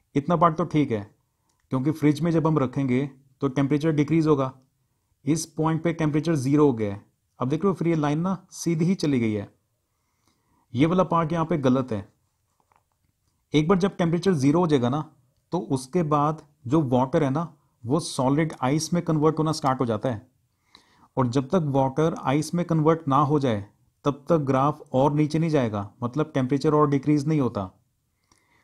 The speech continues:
लेकिन यहाँ पर तो उन्होंने सीधा ही नीचे ले गए हैं, इसलिए ये वाला पार्ट गलत है। ये जो ग्राफ ए है ना, ग्राफ ए बिल्कुल सही बना हुआ है। ग्राफ ए को डिस्कस करते हैं।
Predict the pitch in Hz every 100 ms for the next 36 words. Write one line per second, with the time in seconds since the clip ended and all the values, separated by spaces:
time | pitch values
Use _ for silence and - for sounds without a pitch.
0 | _ - 127 156 135 123 151 156 156 165
1 | 156 156 156 156 147 156 165 156 151 127
2 | 117 107 104 _ _ 131 - 160 151 143
3 | 147 147 143 123 120 117 104 98 _ _
4 | _ _ _ _ _ _ _ _ _ 127
5 | 151 156 165 165 - 143 147 151 160 -
6 | _ 123 123 143 165 151 156 165 - 147
7 | 135 117 104 101 - _ _ _ _ _
8 | _ _ _ _ 117 131 143 156 151 151
9 | 143 143 127 120 110 123 127